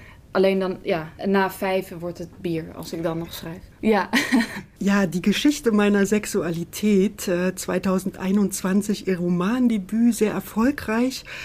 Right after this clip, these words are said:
Speaker 2: Das heißt, dass man sie in den Niederlanden mittlerweile ganz gut kennt. Sie haben viele Interviews gegeben, aber in Deutschland müssen wir sie noch kennenlernen.
Speaker 1: Mhm.
Speaker 2: Deshalb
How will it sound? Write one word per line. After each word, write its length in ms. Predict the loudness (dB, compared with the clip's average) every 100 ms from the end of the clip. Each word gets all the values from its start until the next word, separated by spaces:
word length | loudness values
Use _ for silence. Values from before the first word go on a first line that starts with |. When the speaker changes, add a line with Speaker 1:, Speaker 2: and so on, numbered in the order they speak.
| -14 -16 -10
Speaker 2:
Das 220 | -8 -4 0
heißt, 260 | 2 2
dass 100 | 2
man 300 | 4 4 2
sie 240 | 0 0 2
in 80 | 2
den 240 | 4 4
Niederlanden 840 | 6 6 4 4 4 4 6 6 6
mittlerweile 560 | 4 0 0 0 0
ganz 280 | 2 2 0
gut 260 | -6 -6 -4
kennt. 320 | 2 2 2
Sie 140 | 0
haben 180 | 2 2
viele 280 | 2 2 2
Interviews 680 | 2 2 2 0 0 0 -2
gegeben, 540 | -8 -6 -4 0 0 0
aber 360 | -4 -2 -2
in 220 | 0 -2 -2
Deutschland 640 | -2 -2 -2 -2 -2 2
müssen 340 | 2 4 2 2
wir 120 | 0
sie 140 | -2
noch 260 | -4 -6 -8
kennenlernen. 680 | -6 -2 -2 -2 0 0 0
Speaker 1:
Mhm. 80 | -2 -6 -10 -12 -16 -10
Speaker 2:
Deshalb 320 | -6 0 0